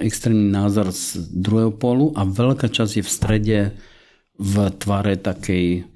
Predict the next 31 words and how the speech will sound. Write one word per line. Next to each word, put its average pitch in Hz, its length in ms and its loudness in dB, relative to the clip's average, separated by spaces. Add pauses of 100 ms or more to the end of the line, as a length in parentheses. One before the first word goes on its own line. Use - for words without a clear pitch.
krivky 143 720 0 (240)
Gaussovej, 127 600 2 (120)
že 101 100 2 (140)
stredné 107 400 0
názory 101 320 0
tie 101 160 -4
sú - 80 0
najpočetnejšie, 117 1040 2 (880)
tak 120 160 -2
keď 143 320 2
necháme 127 880 4 (160)
reagovať 117 480 2
iba 135 240 2
ľudí, 113 320 2
ktorí 107 400 2
sú 98 560 0 (240)
podráždení, 113 1120 2 (640)
veľmi 131 320 4
sa - 80 -2
im 117 80 6
to 107 80 0
nepáči 113 560 2
alebo 101 240 2
veľmi 120 240 4
sa 117 160 2
im 98 40 0
to 95 120 -4
páči, 98 320 -2
tak 113 160 -2
dostávame 110 480 2
opačnú 104 640 -2